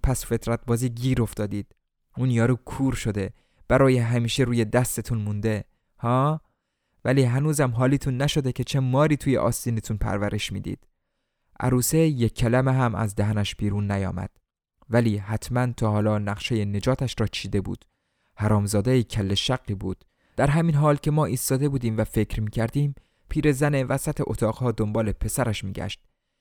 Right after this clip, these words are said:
"می‌دونید دکتر، من پسری دارم که همین دور و براست. کجا رفته؟ دیگه چه کلکی داره سوار می‌کنه؟" وسط راهرو تلو تلو می‌خورد و خنده‌ای تمام نشدنی سر تا پایش را تکان می‌داد.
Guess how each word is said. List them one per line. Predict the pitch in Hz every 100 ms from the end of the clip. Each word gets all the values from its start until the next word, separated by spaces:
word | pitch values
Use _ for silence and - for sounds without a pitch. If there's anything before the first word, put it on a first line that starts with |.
| _ _
"می‌دونید | 165 196 147 131
دکتر، | 170 - 120 135
من | - 214
پسری | - 143 175 165
دارم | 151 147 135
که | 156
همین | 151 135
دور | 117 110
و |
براست. | 104 107 113 - -
کجا | - 202 202
رفته؟ | 160 117 - 98 - _ -
دیگه | 190
چه | 208 - 196
کلکی | - 117 117 110
داره | 107
سوار | 107 107 98 101
می‌کنه؟" | 101 - 92 90 - _ _ _ -
وسط | 131 - 170
راهرو | 165 127 117 117 143 135
تلو | - 117 110
تلو | 131 123
می‌خورد | 120 101 - 104 -
و | 104
خنده‌ای | - 120 117 135 113
تمام | - 107 107 104
نشدنی | 110 127 127 139 135
سر | - 160 156
تا | - 123
پایش | - 117 113 107 104
را |
تکان | 104 104 110 104
می‌داد. | 92 92